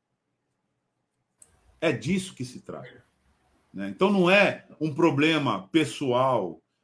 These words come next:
desse idiota aí chamado Mamãe Falei. É um problema social e político profundo de que uma sociedade sã não tem como sustentar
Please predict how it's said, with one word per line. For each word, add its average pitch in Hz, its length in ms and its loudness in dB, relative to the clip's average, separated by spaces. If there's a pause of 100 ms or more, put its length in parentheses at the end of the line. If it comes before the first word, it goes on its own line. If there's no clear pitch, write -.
(160)
desse 127 420 -6 (120)
idiota 131 600 2
aí 110 160 0
chamado 110 480 -4
Mamãe 107 300 -2
Falei. 90 580 -4
É 117 60 -8
um 139 100 -6
problema 139 440 -2
social 135 460 0
e 143 80 -4
político 147 380 -4
profundo 147 720 0 (320)
de 120 120 -8
que 143 100 -4
uma 165 140 0
sociedade 110 1000 -2
sã 185 580 6 (840)
não 185 400 -4 (140)
tem 196 200 6
como 143 560 -2 (140)
sustentar 143 1040 -2